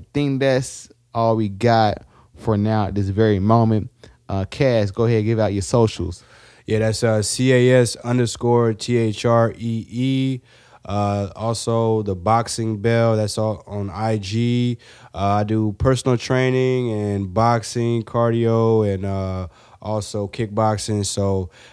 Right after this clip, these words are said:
Speaker 2: uh, if y'all wanna, you know, get personal training, or I'm looking for a fighter out there to train in boxing. I'm about to get my, uh, boxing cert as well, a boxing coaching certification. So,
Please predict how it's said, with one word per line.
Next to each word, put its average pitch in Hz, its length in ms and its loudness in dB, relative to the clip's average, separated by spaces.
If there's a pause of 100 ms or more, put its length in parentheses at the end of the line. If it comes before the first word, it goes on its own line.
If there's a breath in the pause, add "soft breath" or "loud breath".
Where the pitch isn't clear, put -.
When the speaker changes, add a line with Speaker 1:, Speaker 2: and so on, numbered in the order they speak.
(120)
Speaker 2:
uh, 98 340 -2
if - 120 -14
y'all 107 180 0
wanna, 104 420 -2 (120)
you 101 140 -10
know, 95 220 -6
get 92 300 -8
personal 107 380 -4
training, 113 580 -2
or 95 380 0 (240 loud breath)
I'm 107 120 -2
looking 135 240 4
for 113 260 4
a 101 60 2
fighter 123 380 6
out 117 200 4
there 120 140 4
to 104 100 0
train 113 300 0
in 104 100 -2
boxing. 110 420 0
I'm 104 80 -2
about 104 180 -2
to - 80 -10
get 101 200 -4
my, 98 260 -4
uh, 92 300 -4
boxing 104 440 -2
cert 110 420 -2 (520 soft breath)
as 95 160 -6
well, 104 400 2
a - 20 -6
boxing 101 440 -4
coaching 104 600 -6
certification. 110 1080 -6
So, 92 480 -10